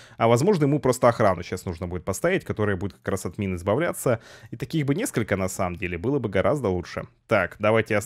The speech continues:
я щас буду специально спавнить самые дешёвые танки, чтобы они, а, отбивали нападение мин. Как мне кажется, это будет хорошее решение. Так, заморозили, блин, мой уль-, ультра-мега-танк. Ну ладно, ничего страшного. Вот этот щас развалится, скорее всего, от яда. Нет, даже не развалился, странно.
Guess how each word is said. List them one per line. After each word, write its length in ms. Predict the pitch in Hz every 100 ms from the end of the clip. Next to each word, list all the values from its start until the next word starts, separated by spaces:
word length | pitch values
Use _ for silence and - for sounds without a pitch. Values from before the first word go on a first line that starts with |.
| 135
я 140 | 151
щас 180 | 156 147
буду 180 | 139 135
специально 420 | - 131 143 127
спавнить 360 | - 170 175 117
самые 280 | 123 123 117
дешёвые 380 | 117 120 98 92
танки, 300 | 120 175 120
чтобы 320 | - 107 101
они, 340 | 95 120 147 - - - -
а, 240 | 120 107 -
отбивали 840 | 131 120 143 131 160 156 143 139
нападение 540 | 123 110 117 120 127 123
мин. 340 | 127 104 82
Как 200 | 87 -
мне 80 | 90
кажется, 360 | 117 123 - 104
это 180 | 101 92
будет 180 | 98
хорошее 440 | - 107 98 - 90
решение. 540 | 95 165 214 202 170 - - - -
Так, 240 | 110 95
заморозили, 580 | 95 110 120 131 101 95
блин, 180 | 92 92
мой 140 | 95
уль-, 240 | 95 110 117
ультра-мега-танк. 920 | 127 120 - 104 107 101 101 147 165 107
Ну 120 | 95
ладно, 260 | 92 120
ничего 280 | 95 90 -
страшного. 480 | - 123 156 120 104
Вот 160 | 98 160
этот 200 | 170 104
щас 220 | 98 -
развалится, 440 | 95 95 90 85
скорее 220 | - 95 90
всего, 180 | -
от 80 | 92 117
яда. 220 | 160 113
Нет, 140 | 156
даже 180 | 117 113
не 60 | 139
развалился, 520 | 131 120 98 135 98
странно. 400 | - 95 120